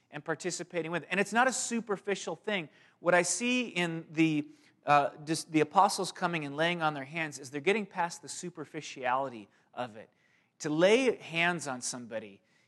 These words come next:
is a very intimate thing to do and to pray for them. And I wonder if that's an encouragement for us as a church, not to be satisfied merely with sitting in a room that's multi-ethnic,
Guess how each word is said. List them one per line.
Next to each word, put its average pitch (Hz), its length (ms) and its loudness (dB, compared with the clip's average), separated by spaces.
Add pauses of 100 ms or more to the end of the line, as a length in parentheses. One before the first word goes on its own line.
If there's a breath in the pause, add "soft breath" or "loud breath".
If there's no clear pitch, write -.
(120)
is 131 160 -6
a 139 40 -4
very 151 180 4
intimate 156 580 -10
thing 135 340 -8 (320)
to 135 100 -12
do 120 220 -6
and 120 100 -14
to - 80 -16
pray 160 340 -4
for 139 200 -12
them. 98 220 -20 (560 soft breath)
And 170 120 4
I 202 80 6
wonder 240 220 2
if - 80 -2
that's 202 200 0
an 190 80 -4
encouragement 170 640 -2
for - 240 -10
us - 340 2
as 139 220 -6
a 127 60 -10
church, 127 580 -8 (280 soft breath)
not 180 280 2
to 269 80 0
be 233 120 2
satisfied 175 720 0
merely 175 380 2
with 156 140 -2
sitting 190 420 0
in 147 120 -4
a 143 60 -4
room 151 440 0
that's 127 240 -8
multi-ethnic, 131 880 -10